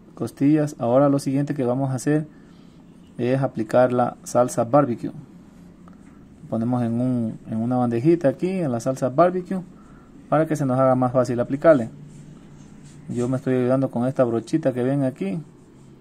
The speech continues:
Y mi intención no es ponerles mucho tampoco. Vamos a ver qué tal sale con esta salsa barbecue, por eso no voy a aplicarle toda la,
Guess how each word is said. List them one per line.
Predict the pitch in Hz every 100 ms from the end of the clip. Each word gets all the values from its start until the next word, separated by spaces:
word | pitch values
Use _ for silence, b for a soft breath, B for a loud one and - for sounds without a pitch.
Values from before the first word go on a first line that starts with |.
| - - - -
Y | 151 190 190 -
mi | 151
intención | 165 175 170 165 170 143
no | 139
es |
ponerles | 143 131 139 139
mucho | 156 165 127
tampoco. | 123 - 175 - 110 - - - - - - - - -
Vamos | 113 123
a | 120
ver | 123 143 139
qué | - 131
tal | 135 131
sale | 127 135 135
con | 123 123
esta | 127
salsa | 123 135 131 123
barbecue, | 143 156 151 156
por | 131 120
eso | 135 151 147 B B B B B - -
no | - 113
voy | 117
a | 117
aplicarle | 117 113 127 120
toda | 120 135 139 135
la, | 120 117